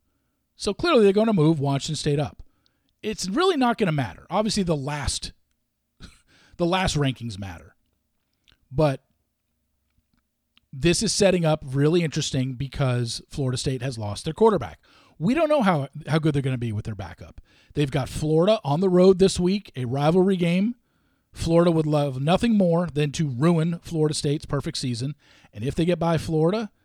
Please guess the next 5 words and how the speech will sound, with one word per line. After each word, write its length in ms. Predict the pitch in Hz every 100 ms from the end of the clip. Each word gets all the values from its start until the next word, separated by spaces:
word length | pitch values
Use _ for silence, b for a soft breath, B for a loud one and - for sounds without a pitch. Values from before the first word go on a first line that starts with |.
| _
they 180 | - 135
play 420 | - 202 214 208 214
a 140 | 165
one-loss 720 | 143 90 113 254 247 240 247 170
Louisville 560 | 214 302 160 156 190